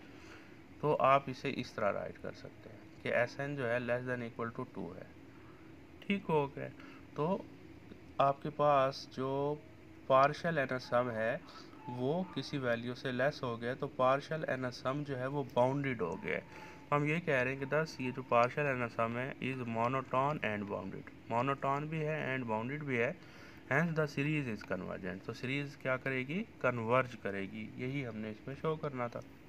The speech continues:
आगे next हमारे पास बहुत अहम theorem है, अ, nth test, nth term test इसे कहते हैं। ये nth term test जो है ये for divergent के लिए है।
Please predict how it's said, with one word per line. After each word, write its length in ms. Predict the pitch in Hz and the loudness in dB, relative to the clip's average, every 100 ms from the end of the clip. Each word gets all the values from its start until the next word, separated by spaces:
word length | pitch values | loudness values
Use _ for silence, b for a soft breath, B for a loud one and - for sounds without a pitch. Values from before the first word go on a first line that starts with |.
| - - - - - - - - - B B B B B B B - | -18 -18 -18 -18 -18 -20 -20 -18 -16 B B B B B B B 2
आगे 240 | 147 165 180 | 6 6 4
next 340 | 170 180 - | 2 0 2
हमारे 260 | 180 175 170 | 2 2 2
पास 480 | 165 165 165 156 - | 2 4 4 2 -2
बहुत 420 | 151 139 143 147 | -2 2 2 2
अहम 240 | 147 139 - | 2 0 -2
theorem 340 | 139 139 143 123 | -2 0 0 0
है, 160 | 120 | -2
अ, 1200 | 123 - - - - - - - - 127 127 127 - 135 156 | -4 -12 -18 -18 -18 -16 -14 -4 0 2 2 2 2 4 4
nth 260 | 180 - - - | 4 -2 -2 6
test, 500 | 123 - - - - - - - - | 8 6 -2 -10 -14 -12 -12 -6 4
nth 300 | 143 160 - - | 4 4 0 2
term 240 | 127 123 | 4 4
test 380 | 113 110 107 - | 2 2 2 -6
इसे 180 | 107 95 | -4 -4
कहते 360 | 95 98 - | -4 -6 -4
हैं। 240 | 95 95 - - - B B B B B B | -8 -8 -16 -18 -20 B B B B B B
ये 460 | 131 147 165 165 160 - - - | -2 0 2 0 -2 -6 -8 -2
nth 220 | 139 156 156 - | 0 0 -2 0
term 200 | 156 151 | 0 2
test 500 | 143 143 - - 156 | 4 4 2 -6 -4
जो 200 | 147 139 | 0 0
है 280 | 123 123 131 | 2 2 2
ये 240 | 131 139 | 0 -2
for 300 | 143 123 117 127 123 | 2 6 8 6 4
divergent 560 | 120 123 127 143 139 | 4 4 2 0 0
के 140 | - 107 | -2 -2
लिए 220 | 104 98 | -2 -6
है। 160 | 101 | -6